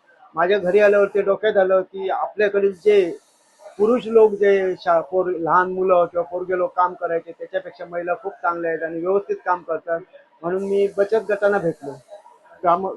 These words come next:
ग्रामीण भागातील बचत गटांना भेटलो, तर काही मुलं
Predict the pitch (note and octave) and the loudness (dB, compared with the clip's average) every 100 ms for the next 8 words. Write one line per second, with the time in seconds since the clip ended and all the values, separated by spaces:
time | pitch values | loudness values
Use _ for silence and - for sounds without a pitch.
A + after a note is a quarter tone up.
0 | D3 F3 F#3 A3 G#3 F3 E3 D#3+ F#3 F#3+ | -8 0 2 2 2 0 0 -2 -8 -8
1 | _ _ - F3+ G3 G3+ G3+ G3 G3 F#3 | _ _ -8 -6 -4 -4 0 0 -2 -4
2 | F#3+ G3 G3 G3 F#3 G#3 G#3+ G#3 G#3 G#3 | -4 -4 -6 -2 2 4 4 2 -2 -2
3 | G#3 G3+ G3 | 2 4 4